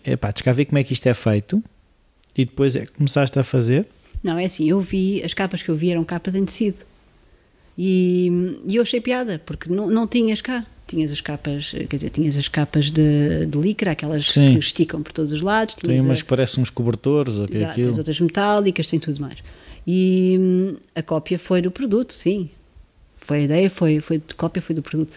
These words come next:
Speaker 2: Mas depois, o que é que eu, o que é que eu agarrei? Os tecidos que realmente tinham a ver com, com aquilo que, que eu gostava. E, hum, e peguei na lona das barracas portuguesas,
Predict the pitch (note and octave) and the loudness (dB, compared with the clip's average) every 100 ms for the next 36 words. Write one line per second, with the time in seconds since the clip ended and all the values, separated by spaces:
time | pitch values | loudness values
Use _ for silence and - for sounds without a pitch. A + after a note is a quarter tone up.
0 | - - - B2+ - F#3 G3 G#3 G#3+ F#3 | -20 -14 -8 -8 0 4 6 6 4 0
1 | F#3+ G3 F#3 F#3 F3+ F3 E3 E3+ E3 E3 | 0 0 2 2 2 0 -2 -2 -2 -4
2 | D#3 - _ _ D3+ - - - F#3 D#3+ | -6 -8 _ _ -4 -4 -4 2 2 2
3 | - - - - D#3 D3+ D#3 - E3+ D#3 | -4 -10 -16 -4 4 6 4 4 4 6
4 | D3+ D#3 D#3 D#3 D#3 - - D3 D3 D#3 | 4 4 2 0 -6 -6 -4 -2 -2 -4
5 | - C#3+ D3+ D3+ - D3 C#3+ - C#3 - | -6 -2 -2 -2 -4 -4 -4 -2 -4 -2
6 | - F3 A#3 C4+ - - - - - F#3 | -2 0 0 -2 -6 -20 -20 -20 -8 -2
7 | G3 F#3+ F#3+ F#3+ F#3+ G3 G3+ G#3 F#3 F#3+ | 0 2 2 2 0 0 0 -2 -2 0
8 | F#3+ F#3 F#3 F#3 F3+ F3 - - E3+ E3 | 2 2 2 2 0 -2 -8 -6 -2 0
9 | E3+ F3 E3 F3+ - - E3 E3 E3+ G3 | -2 -2 -4 -6 -8 -4 0 0 0 -2
10 | G3 | -4